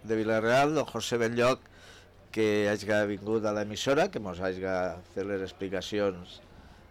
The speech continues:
que, que ha tingut pertinent,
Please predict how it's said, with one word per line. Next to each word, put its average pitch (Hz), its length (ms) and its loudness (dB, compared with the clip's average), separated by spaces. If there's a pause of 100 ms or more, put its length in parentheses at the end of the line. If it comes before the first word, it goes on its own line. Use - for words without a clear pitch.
(200)
que, 95 540 2
que 92 240 -2
ha 90 80 -2
tingut 95 500 -4
pertinent, 117 560 -2